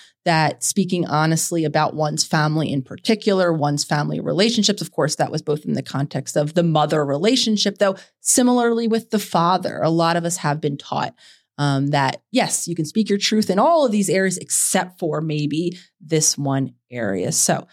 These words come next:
saying that to say, I do want to acknowledge the courage, um, that it does take to stand in our own truth. And also, again, the space that we do need to create, because the reality of it is we might share our truth and we might hear that kickback. We might hear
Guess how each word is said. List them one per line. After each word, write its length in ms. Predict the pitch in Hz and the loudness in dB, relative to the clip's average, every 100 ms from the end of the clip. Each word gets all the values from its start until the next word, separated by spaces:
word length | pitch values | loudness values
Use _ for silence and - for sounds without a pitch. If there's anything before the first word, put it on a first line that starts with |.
| _ - | _ -6
saying 300 | - 202 185 | 0 2 2
that 160 | 165 | 0
to 80 | - | 0
say, 180 | - 156 | 0 0
I 40 | |
do 180 | 151 156 | 0 0
want 180 | 151 151 | 0 0
to 100 | 143 | 0
acknowledge 800 | 127 135 139 135 160 143 127 - | -2 -2 -2 0 0 0 -4 -6
the 120 | - | -8
courage, 720 | - - 170 202 143 165 - - - _ - | -6 0 2 2 0 0 -4 -4 -18 _ -2
um, 220 | 156 151 | 0 2
that 160 | 156 151 | 2 2
it 140 | 139 | 0
does 340 | 156 156 - - | 2 2 0 -4
take 400 | - 165 185 180 | -2 0 0 -2
to 180 | 156 143 | -2 0
stand 480 | - - 160 214 | 0 2 2 2
in 180 | 170 165 | 2 0
our 240 | 151 156 - | 0 -2 -2
own 220 | 151 147 | -2 -4
truth. 400 | - 175 180 180 | -4 0 0 0
And 160 | 156 151 | -2 -2
also, 400 | 143 160 - 160 | 0 0 0 -2
again, 640 | 147 143 143 139 156 180 180 - _ | -2 -4 -2 2 2 0 -4 -12 _
the 260 | 160 156 147 | -4 0 2
space 760 | 147 - - 165 156 185 - | 2 -2 0 0 2 0 0
that 200 | 156 143 | 0 0
we 140 | 151 151 | -2 -4
do 260 | 156 151 | 0 2
need 240 | 156 156 151 | 2 0 -2
to 120 | - | -6
create, 580 | - 170 147 147 151 151 | -4 0 2 2 2 0
because 320 | 147 165 156 | -2 -2 0
the 100 | 160 | 0
reality 580 | 160 147 143 151 156 156 | 0 2 2 2 2 2
of 100 | 151 | 2
it 80 | 143 | 2
is 220 | 151 156 | 0 0
we 100 | 151 | 0
might 220 | 147 143 | 0 0
share 220 | - 160 | 2 2
our 120 | 147 156 | 2 0
truth 300 | - 175 165 | -2 -4 -2
and 100 | 156 | 0
we 100 | 151 | 0
might 240 | 147 147 | 0 -2
hear 200 | 151 160 | -2 -2
that 220 | 139 127 - | -2 -4 -8
kickback. 440 | 147 - - - | -14 -14 -20 -8
We 100 | 170 | -2
might 240 | 165 156 156 | 2 2 0
hear 360 | - 170 156 | 0 -2 -2